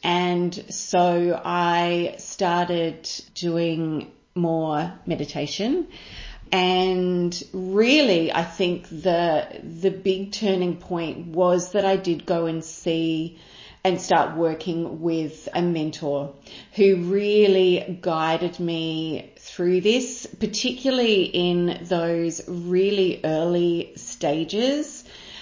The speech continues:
of meditation, because you might start experiencing, you know, visualizations, sensations, sounds. It really depends on what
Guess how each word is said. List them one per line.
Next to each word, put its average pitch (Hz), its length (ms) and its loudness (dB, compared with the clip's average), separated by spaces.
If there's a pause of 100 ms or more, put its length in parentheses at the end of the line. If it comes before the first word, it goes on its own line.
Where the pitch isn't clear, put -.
(160)
of - 200 -6
meditation, 233 800 0
because 202 360 -2
you 170 120 2
might 165 480 -4
start - 880 -4 (500)
experiencing, 175 2000 -2
you 180 180 -2
know, 165 340 -2 (220)
visualizations, 208 2000 2 (100)
sensations, 208 1600 -2
sounds. 202 800 -2
It - 160 -4
really 190 300 0
depends 175 540 -4
on 170 380 -6
what 165 440 -4